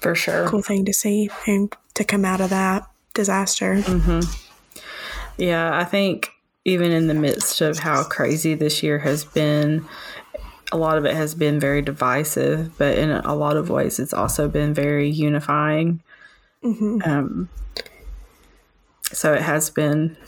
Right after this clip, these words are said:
Speaker 1: parts of it have been absolutely gut-wrenching, but then other parts where you've seen, you know, groups of people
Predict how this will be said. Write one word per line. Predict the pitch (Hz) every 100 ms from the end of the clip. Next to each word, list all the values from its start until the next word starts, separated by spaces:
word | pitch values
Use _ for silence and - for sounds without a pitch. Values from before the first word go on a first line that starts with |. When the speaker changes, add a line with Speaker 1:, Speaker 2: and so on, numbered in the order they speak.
| - - - - -
Speaker 1:
parts | - 156 -
of | 147
it |
have | 156 147
been | 143
absolutely | 123 - - 147 143 143
gut-wrenching, | 151 139 - 151 151 165 160
but | 165 160
then | 160
other | 123 151 151
parts | 156 147 147 - - - - - - - - - - _ _ _ _ _ _ _ _ _
where | 165 160
you've | 156 151
seen, | - 151 151
you | 151
know, | 143
groups | 143 156 147 -
of | 160
people | 151 151 151 151 151 165